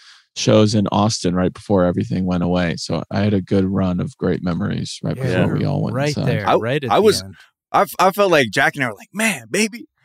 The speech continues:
Speaker 3: we can't stop. We're going to the
Speaker 2: <laughs>
Speaker 3: top."
Speaker 2: We can't be stopped. We did say that at the live show.
Speaker 3: Yeah, we did.
Speaker 2: Unreleased, but we
Speaker 3: Ugh.
Speaker 2: said, "Nothing can stop us. We
Speaker 3: Right.
Speaker 2: are gods. God's got nothing on us. Uh,
Speaker 3: <laughs>
Speaker 2: we're gonna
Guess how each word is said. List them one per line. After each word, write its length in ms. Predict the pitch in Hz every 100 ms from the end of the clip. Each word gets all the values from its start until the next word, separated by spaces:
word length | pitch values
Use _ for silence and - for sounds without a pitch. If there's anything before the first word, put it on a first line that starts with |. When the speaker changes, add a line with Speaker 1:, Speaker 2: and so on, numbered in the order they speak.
| _ _ -
Speaker 3:
we 120 | 403
can't 280 | - 269 330
stop. 400 | - 285 262 - _ _ -
We're 140 | 214
going 300 | - 247 226
to 80 | - -
the 180 | 180
Speaker 2:
<laughs> 560 | 139 - 508 - 523 -
Speaker 3:
top." 80 | 311
Speaker 2:
We 160 | 320 -
can't 360 | 320 330 -
be 220 | 494 269
stopped. 1000 | 254 - 330 294 262 254 233 214 165 -
We 140 | 165 175
did 240 | 165 139
say 240 | 160 139
that 200 | 123 120 -
at 240 | 156 165
the 120 | 180
live 340 | 139 123 117 107
show. 220 | - 104
Speaker 3:
Yeah, 360 | 107 107 107 104
we 180 | 110
did. 260 | 98 95 95
Speaker 2:
Unreleased, 720 | 135 123 117 110 107 101 - -
but 160 | 117
we 80 | 107
Speaker 3:
Ugh. 160 | 107 101
Speaker 2:
said, 140 | 110 110 _ _
"Nothing 380 | 123 120 120 127
can 200 | 110 127
stop 440 | - - 107 113 117
us. 400 | 104 92 - - _ _ _ _ -
We 120 | 123
Speaker 3:
Right. 100 | 120
Speaker 2:
are 160 | 110 107
gods. 720 | 113 107 110 107 104 104 - - _
God's 260 | 104 104 -
got 180 | 113
nothing 360 | 117 110 - 123
on 200 | 110 104
us. 340 | 104 101 101 - -
Uh, 400 | 214 123 175 143 117
Speaker 3:
<laughs> 0 |
Speaker 2:
we're 180 | - 113
gonna 400 | 156 131 101